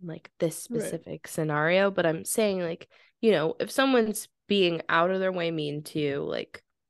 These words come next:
Speaker 1: well, <laughs> this same
Speaker 2: <laughs>
Speaker 1: coworker actually was saying quite rude things to me on a few occasions.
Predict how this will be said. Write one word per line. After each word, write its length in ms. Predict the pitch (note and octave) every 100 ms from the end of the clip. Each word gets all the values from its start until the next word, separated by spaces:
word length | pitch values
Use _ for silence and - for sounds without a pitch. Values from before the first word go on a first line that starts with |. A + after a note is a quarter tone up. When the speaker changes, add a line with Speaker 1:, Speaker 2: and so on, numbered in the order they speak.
| _ _ _
Speaker 1:
well, 360 | D#3 C#3+ - F#3+
<laughs> 680 | A#3+ A#3+ - _ _ - _
this 160 | A3+ A3+
same 340 | - A3+ A3
Speaker 2:
<laughs> 0 |
Speaker 1:
coworker 720 | G3 F#3+ F#3+ F3+ - - - _ _ _ _
actually 720 | D#3 D3+ - D#3 - C#3 E3+ - _ _ _ _ _ _ _ _
was 360 | F3+ F3+ E3+ - - _ _
saying 460 | - - A#3+ G#3+ E3
quite 460 | - - G3+ C4
rude 380 | F3 F3+ F#3+ F3
things 480 | - E3 G3 G#3 -
to 120 | F3
me 280 | D#3 - -
on 180 | - E3
a 40 |
few 240 | D#3+ D#3+ -
occasions. 1080 | - - D#3+ D#3+ - - - - - -